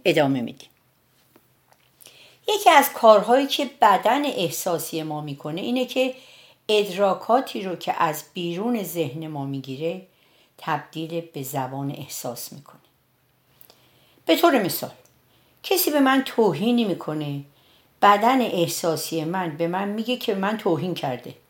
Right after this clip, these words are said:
به من احترام نذاشته. این در بدن من تبدیل به ترس،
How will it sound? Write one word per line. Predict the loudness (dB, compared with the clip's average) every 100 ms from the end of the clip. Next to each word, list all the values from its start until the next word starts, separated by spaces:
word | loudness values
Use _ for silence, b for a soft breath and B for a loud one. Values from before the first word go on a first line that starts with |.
| b b b b -2
به | 0
من | 2 0 0
احترام | 2 0 0 0 2 0 0 -2
نذاشته. | -2 -4 -8 -10 -14 -20 _ _ _ b b b b b
این | 4 6 8
در | 8 6
بدن | 4 4 4 4 0 0 -2
من | -4 -4 -6
تبدیل | -6 -4 -4 -6 -8 -6 -6
به | -6 -6 -6 -12
ترس، | -16 -4 0 0 -2 -6 -14